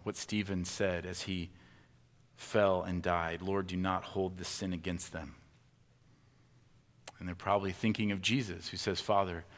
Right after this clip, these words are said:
forgive them, for they know not what they do." This isn't sentiment. This isn't just repeating what Jesus said. This was the heart of the church, because it was the heart of Jesus,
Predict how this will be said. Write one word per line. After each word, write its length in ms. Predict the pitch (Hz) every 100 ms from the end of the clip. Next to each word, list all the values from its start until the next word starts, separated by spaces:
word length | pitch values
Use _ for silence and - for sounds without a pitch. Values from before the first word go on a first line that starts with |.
| -
forgive 360 | - 95 104 92
them, 180 | 87
for 140 | 85 95
they 120 | 95
know 180 | 95 98
not 200 | 95 80
what 120 | 90
they 140 | 95
do." 360 | 87 90 82 80 - - - _ - _ _ _ _ _ - _ _ - _ - _ - _ _ _ _ -
This 160 | -
isn't 260 | 107 113 104 - - -
sentiment. 800 | - - - 107 98 101 95 - - - - - - -
This 180 | 104 113
isn't 200 | 107 104
just 160 | 104
repeating 380 | 107 - 110 104
what 100 | 101
Jesus 300 | 92 95 90
said. 280 | - 98 90
This 180 | 95 -
was 240 | 101 92
the 120 | -
heart 380 | - 95 92 92 -
of 220 | 90 87
the 140 | 90 -
church, 560 | - 85 78 - - - - - _ - - - -
because 240 | 87 87
it 60 | 87
was 100 | -
the 80 | 90
heart 260 | 98 92
of 100 | 87
Jesus, 640 | 90 87 76 82 - -